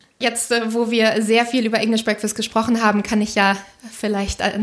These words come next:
ehrlich sein am Ende dieser Episode. Ich bin jetzt kein großer Fan vom English Breakfast. Ich verstehe einfach nicht, warum man Würstchen essen muss zum Frühstück.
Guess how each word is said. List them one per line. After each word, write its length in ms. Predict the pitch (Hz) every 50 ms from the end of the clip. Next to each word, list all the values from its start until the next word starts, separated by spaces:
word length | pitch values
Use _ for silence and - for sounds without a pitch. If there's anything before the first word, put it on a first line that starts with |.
| 214 - -
ehrlich 320 | - 208 208 202 202 202
sein 280 | - 196 190 190 202 196
am 120 | 190 185
Ende 380 | 175 175 190 196 190 190 190 190 -
dieser 260 | 220 208 190 190 147
Episode. 560 | 185 190 - 220 196 185 190 185 196 196 220 233 -
Ich 180 | - - -
bin 180 | - 202 202 196
jetzt 240 | 196 190 190 - -
kein 400 | - - 190 185 196 202 202 202
großer 680 | 202 - 170 170 202 208 220 240 247 254 - 277 269 269
Fan 360 | 269 285 254 254 262 262 262
vom 200 | - - 262 262
English 360 | - 262 262 262 269 269 -
Breakfast. 580 | - 262 262 262 - - - 294 311 302 - -
Ich 80 | - 311
verstehe 380 | 277 277 302 285 - 294 302 285
einfach 260 | 285 320 262 247 262
nicht, 320 | 254 233 262 277 269 - - - - - -
warum 260 | - 226 226 240 247
man 220 | 285 294 277 220
Würstchen 360 | 233 247 254 254 - 269 233 214
essen 300 | - 208 208 208 226 202
muss 220 | 190 208 214 -
zum 120 | - 208
Frühstück. 560 | 214 - - 233 226 226 - 208 233 262 -